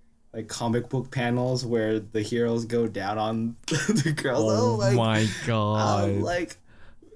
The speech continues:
Speaker 1: um, the main writer for Nightwing right now
Speaker 2: Mm-hmm.
Speaker 1: tweeted, he's just like, "I'm gonna go back to Nightwing." Right. I always knew Night-, 'cause Nightwing is, like,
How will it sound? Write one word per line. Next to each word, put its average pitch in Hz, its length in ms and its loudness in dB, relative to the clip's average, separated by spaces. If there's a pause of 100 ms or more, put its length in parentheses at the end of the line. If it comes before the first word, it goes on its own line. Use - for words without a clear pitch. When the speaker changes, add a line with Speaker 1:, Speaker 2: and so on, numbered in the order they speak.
(140)
Speaker 1:
um, 113 580 0
the 120 160 2
main 135 340 4
writer 120 360 2
for 117 160 -2
Nightwing 117 500 -2
right 123 220 -2
now 123 440 -4 (920)
Speaker 2:
Mm-hmm. 110 200 0
Speaker 1:
tweeted, 127 580 0
he's 120 200 0
just - 280 -4
like, 104 160 -2
"I'm 131 100 -2
gonna 147 100 2
go 131 140 0
back 123 240 -2
to 110 80 -6
Nightwing." 101 540 -4 (380)
Right. 101 220 -10
I 113 180 -2
always 135 320 4
knew 135 120 2
Night-, 117 240 -2
'cause 107 120 -14
Nightwing 127 420 -2
is, 107 120 -4
like, 95 180 -6